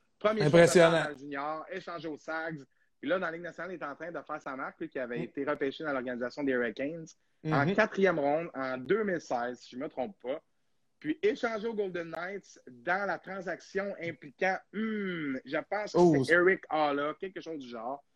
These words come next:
Speaker 2: Ah,
Speaker 1: Bref,
Speaker 2: ouais, ouais, mais ça
Speaker 1: Nick Roy a quand même un gros rôle, il joue avec Alex
Speaker 2: Mhm.
Speaker 1: Tuch, euh, tu sais, je veux
Speaker 2: Comme
Speaker 1: dire,
Speaker 2: troisième
Speaker 1: il,
Speaker 2: centre,
Speaker 1: il
Speaker 2: là,
Speaker 1: fait
Speaker 2: puis
Speaker 1: des
Speaker 2: il fait
Speaker 1: points, là, ça
Speaker 2: Exact.
Speaker 1: fonctionne, là.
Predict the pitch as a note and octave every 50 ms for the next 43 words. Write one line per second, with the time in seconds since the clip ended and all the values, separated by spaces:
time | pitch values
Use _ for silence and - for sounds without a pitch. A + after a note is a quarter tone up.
0 | _ _ _ _ _ _ - F3 G3+ G#3+ G#3+ A3 A#3 A#3 A#3 A3 A3 A3 A3 G3+
1 | F3+ D#3+ D#3+ G3 G#3+ A#3 G#3+ F#3+ F3+ F#3 G3 G#3 G#3 A3 A#3+ B3 - - C#3 C#3+
2 | C#3+ D3 - D#3 D#3 E3 G3 G3+ G3+ F3+ E3 C#3+ C3+ E3 F3+ E3+ D3+ D#3+ F3 G3
3 | F#3+ E3 C3 C3+ F#3 F#3 D#3+ D3+ C#3+ F#3 G3 A#3 A3 F3+ F#3 A#3+ C4 - E3+ D#3+
4 | F3 G3 - _ _ - C#3 B2+ A#2+ A#2 A2+ A2 G#2+ _ - C#3 D#3 D#3 D3 C3
5 | A#2 A2+ G#2+ G#2 G2+ G2+ G2 _ _ _ _ _ _ _ _ - G#2 G#2 G#2+ C#3
6 | D#3+ E3 - E3 F#3 F#3 E3+ G3+ G3+ - A#3+ A3 G3 E3+ - - - A3 A#3 D3
7 | D#3 E3 F3 F3 F3 F#3+ G3+ G3 F#3+ E3 D3 D3+ F3 F#3+ G3 F#3+ D#3+ D#3+ F3+ E3+
8 | E3+ D#3+ G3 - A3 A3 G#3+ G3 E3+ E3 F3 G3 A#3 -